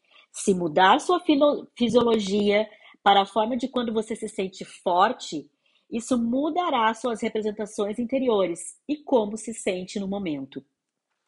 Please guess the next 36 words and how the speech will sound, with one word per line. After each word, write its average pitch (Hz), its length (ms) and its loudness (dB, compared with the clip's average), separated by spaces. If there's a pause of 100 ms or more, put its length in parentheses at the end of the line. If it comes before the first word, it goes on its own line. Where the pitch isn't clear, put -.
(460)
Se - 200 -4
continua 330 560 4
a - 20 8
dizer 277 320 2
para 247 140 0
si 277 220 -6
mesmo 269 360 -2
que - 80 -12
está 202 180 -2
cansado, 175 840 -4
você 226 260 0
está 247 220 -4
formando 254 640 -2 (320)
uma 214 180 0
representação 240 800 -4
interior 226 500 2
que - 120 -6
o 233 40 -2
mantém 214 440 -2
cansado. 143 640 -10 (640)
Se 277 240 4
diz 285 320 4
que 403 100 4
tem 339 180 0
os 311 100 0
recursos 277 440 0
para 220 180 0
estar 196 260 -2
alerta 170 840 0
e 214 100 0
no 220 180 2
alto 240 360 4
das 285 200 -2
coisas, 190 560 -2 (1040)
se - 400 -2
conscientemente 294 1120 -2